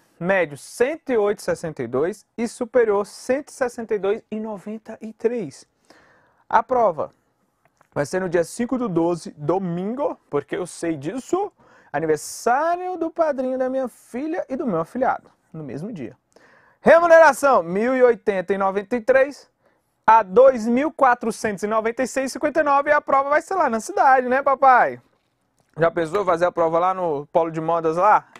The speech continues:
Eita bagaceira! E aqui são os cargos. Lembrando lá, eu falei são quinze vagas, ou seja, distribuída dentro desses maravilhosos cargos, mais C R. Deixa eu parar que eu disse um negócio aqui. Mais C R.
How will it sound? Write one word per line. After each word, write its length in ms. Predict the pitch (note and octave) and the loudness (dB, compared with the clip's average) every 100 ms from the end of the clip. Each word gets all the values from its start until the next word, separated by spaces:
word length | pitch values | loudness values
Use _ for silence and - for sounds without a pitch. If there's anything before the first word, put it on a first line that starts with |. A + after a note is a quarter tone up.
| - | -6
Eita 760 | A3 C#4 D4+ - - G3+ G#3+ A3 | -4 -2 -4 -6 -10 -2 0 0
bagaceira! 640 | A3 G#3+ G#3+ - E3+ B2 - - _ | 0 0 -4 -4 -2 -2 -6 -20 _
E 80 | C#4+ | 4
aqui 320 | E4 - D#4 | 4 4 -2
são 220 | - D4+ | 0 -2
os 120 | F4 - | -2 0
cargos. 460 | G3+ E3 D3+ C3+ _ - C4+ | 4 4 2 -14 _ -8 0
Lembrando 480 | F#4 F#4 F#4+ F#4+ | 0 4 4 4
lá, 160 | E4+ B3 | 6 6
eu 80 | A#3+ | 6
falei 300 | C#4+ D4 D4+ | 2 2 2
são 240 | - C#4 | 2 0
quinze 500 | - C4 C4 B3+ G#3+ | -2 -2 0 0 -2
vagas, 720 | E3+ E3+ E3 F#3+ D#4+ E4+ - _ _ _ _ _ - | 0 2 2 2 0 -2 -20 _ _ _ _ _ -4
ou 180 | A3+ | -2
seja, 440 | A3 - E3+ C3 B2 _ _ - | -2 -2 -4 -4 -10 _ _ -14
distribuída 640 | F3+ A#3+ A3+ G3 C4 B3+ | -6 -4 -2 -2 -2 -2
dentro 260 | G3 G#3+ F#3+ | -2 -6 -4
desses 360 | F3+ F#3 E3+ | -4 -4 -6
maravilhosos 720 | F3 F3+ F#3+ F#3 F3+ D#3 D#3 - | -2 0 0 0 0 0 -2 -2
cargos, 520 | E3+ D#3+ G3+ C#4 - _ D#3+ D3 | 0 2 0 -4 -6 _ -20 -18
mais 440 | E3 F#3 G#3 G3 A#3+ | -8 -2 0 0 -4
C 180 | - F4+ | -4 0
R. 580 | C4+ C#4 B3 E3 G#2+ _ _ _ _ _ _ | 0 2 0 -2 -10 _ _ _ _ _ _
Deixa 460 | D#3+ D#3 G#3 A3+ | -14 -8 -6 -6
eu 40 | B3 | -8
parar 340 | - G#3 G3+ | -4 -2 -2
que 100 | - | -6
eu 80 | G#3 | -10
disse 240 | - - | -10 -20
um 40 | F#3+ | -16
negócio 420 | F3+ E3 E3 - | -10 -8 -8 -12
aqui. 160 | - C3+ | -18 -10
Mais 340 | C#3 A#2+ E3+ | -8 -8 -10
C 220 | - - | -10 -4
R. 540 | B3+ A#3 A3+ D#3 A2+ | -2 0 0 -2 -8